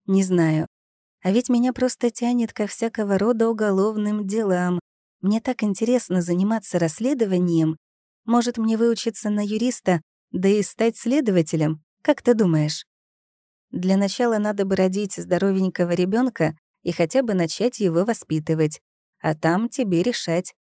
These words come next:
Но то, что тебя как магнитом притягивают преступления, это точно. Умираю от любопытства. Вот что случилось с Максом? Что-то, видать, серьезное.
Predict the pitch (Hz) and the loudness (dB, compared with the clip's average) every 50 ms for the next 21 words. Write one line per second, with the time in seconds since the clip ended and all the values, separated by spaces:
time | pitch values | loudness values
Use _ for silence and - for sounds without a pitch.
0 | _ _ _ _ _ _ - 196 208 214 220 - 247 226 - - - 196 185 - | _ _ _ _ _ _ -2 0 0 0 2 2 2 0 0 0 -4 -4 -2 -2
1 | 180 190 190 185 170 - 175 165 - 160 170 165 165 175 180 175 160 156 156 151 | -2 0 0 0 0 0 -2 -2 0 0 -2 -2 0 0 0 0 0 0 0 -2
2 | 156 - 160 151 - 165 165 165 165 151 156 165 156 - - 165 151 - - 160 | 0 -2 -4 -2 0 0 0 0 0 0 0 0 -2 -2 -4 -4 -4 -4 -4 -6
3 | 151 156 165 190 220 233 233 220 214 220 214 214 196 - - - 175 185 - 247 | -4 -4 -4 -2 -2 -2 -2 -2 -4 -4 -4 -6 -6 -6 -2 0 0 0 0 -2
4 | 226 - - 160 156 151 - - - 170 165 156 160 - _ _ _ _ _ _ | -6 -2 -2 0 0 0 -2 -4 -4 -2 -2 -2 -2 -4 _ _ _ _ _ _
5 | _ _ _ _ _ _ 196 190 190 196 208 262 269 262 247 240 220 - 220 226 | _ _ _ _ _ _ 0 2 2 2 2 0 0 0 -2 -2 -2 -2 -2 -2
6 | 220 220 254 262 - - 208 170 156 - - - - 170 165 160 156 - _ _ | 0 0 -2 -4 -4 -2 -2 -2 -2 -4 -6 -6 -4 -2 -2 -2 -2 -6 _ _
7 | _ _ _ _ _ - 185 208 220 - - - 320 311 - - 247 247 - - | _ _ _ _ _ -4 -2 -2 -2 -4 -2 -2 -2 -2 0 0 -2 -2 -2 -2
8 | - 240 190 165 156 - - - - - 240 214 165 - - - 156 160 165 160 | 0 0 2 2 0 -2 -4 -6 -4 -2 -2 -2 -2 -4 -4 -2 -2 -2 -2 -4
9 | _ _ _ _ _ _ _ _ - - - - 226 247 - 285 262 254 226 185 | _ _ _ _ _ _ _ _ -18 -14 -4 -2 0 0 0 0 0 0 2 2
10 | 185 208 220 - - 254 233 202 175 170 175 196 208 226 233 247 233 202 165 156 | 2 0 0 -2 -4 -4 -4 -2 0 0 0 0 0 0 0 2 2 0 0 -2
11 | 160 | -4